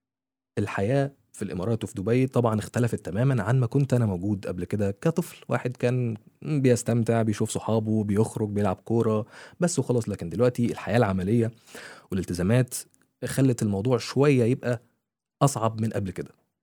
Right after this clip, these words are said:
تشوف العالم الحقيقي بقى اللي الناس <laughs> موجودة فيه وعايشة فيه وبتكافح فيه. فبدأت أحس إنه أنا محتاج أشبع بقى ال-، الجانب الشخصي اللي عندي، وموا-، المواهب اللي موجودة عندي، والحاجات اللي أنا بحبها، والشغف اللي موجود عندي في التعليق الصوتي.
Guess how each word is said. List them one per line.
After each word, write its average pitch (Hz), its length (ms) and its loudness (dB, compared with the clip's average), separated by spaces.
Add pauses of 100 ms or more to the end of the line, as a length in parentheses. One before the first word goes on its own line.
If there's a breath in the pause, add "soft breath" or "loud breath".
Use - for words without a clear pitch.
(140)
تشوف 131 320 0
العالم 107 360 2
الحقيقي 104 420 -2
بقى 117 200 0
اللي 104 140 -2
الناس 107 480 -4
<laughs> 107 160 -2
موجودة 107 320 0
فيه 117 140 0
وعايشة 101 280 -4
فيه 110 200 -2
وبتكافح 104 500 -2
فيه. - 200 -18 (320)
فبدأت 143 680 2
أحس - 240 -2
إنه 131 100 0
أنا 135 80 4
محتاج 123 420 0 (760)
أشبع 117 280 2
بقى 107 220 -2
ال-، 101 240 -4
الجانب 104 460 0
الشخصي - 440 -2
اللي 87 100 -4
عندي، 113 380 -2 (300)
وموا-، 98 440 2
المواهب 113 400 6
اللي 104 100 2
موجودة 92 300 0
عندي، 110 240 0
والحاجات 98 440 -4
اللي 101 120 -2
أنا 107 100 0
بحبها، 95 360 -6
والشغف 107 400 -4
اللي 90 100 -4
موجود 104 180 -4
عندي 110 220 -2
في - 80 -6
التعليق 87 380 -6
الصوتي. - 320 -12